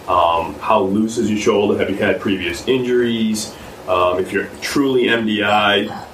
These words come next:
you've had this repetitive, uh, mobility issue where you're too lax and you're putting a ton of stress through it. So do you have any other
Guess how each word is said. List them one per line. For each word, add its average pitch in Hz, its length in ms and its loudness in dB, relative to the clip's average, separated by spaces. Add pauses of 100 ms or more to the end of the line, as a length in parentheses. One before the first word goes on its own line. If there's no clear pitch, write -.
(480)
you've 98 160 -4
had 92 260 0
this 90 140 -6
repetitive, 101 720 0 (500)
uh, 90 320 2
mobility 113 720 2 (200)
issue 120 380 0 (120)
where 92 120 -2
you're 85 140 -2
too 127 260 -2
lax 113 460 0
and 95 140 -4
you're 90 120 -2
putting 98 320 0
a - 100 -6
ton 113 200 -2
of - 80 -4
stress - 340 -2
through 120 240 4
it. 117 100 0
So - 220 0
do 90 60 -8
you 95 140 -2
have 90 200 2
any 90 300 -2
other 82 340 -2